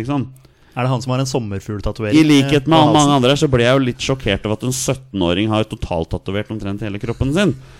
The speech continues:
Speaker 1: Eh, og jeg tenker folk skal få lov til å gjøre det de vil, men jeg tenker når du er sytten år, så er det ikke sikkert du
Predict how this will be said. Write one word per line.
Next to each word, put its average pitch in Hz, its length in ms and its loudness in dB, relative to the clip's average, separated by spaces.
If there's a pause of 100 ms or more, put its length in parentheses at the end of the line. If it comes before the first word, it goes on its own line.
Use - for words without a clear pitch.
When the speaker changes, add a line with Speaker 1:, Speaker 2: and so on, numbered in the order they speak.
(320)
Speaker 1:
Eh, 120 320 4
og 127 300 2
jeg 123 100 -4
tenker 123 160 -6
folk 113 160 0
skal 120 160 -2
få 143 60 2
lov 127 100 2
til 151 80 2
å 139 80 6
gjøre 113 160 4
det 107 160 0
de 117 140 -2
vil, 139 180 0
men 123 80 0
jeg 123 140 -8
tenker 101 180 -8
når 107 160 0
du - 60 0
er 107 100 -4
sytten 104 400 -8
år, 110 80 -2
så 107 160 -6
er 95 80 -6
det - 60 -16
ikke 104 100 -12
sikkert - 240 -12
du 107 60 -10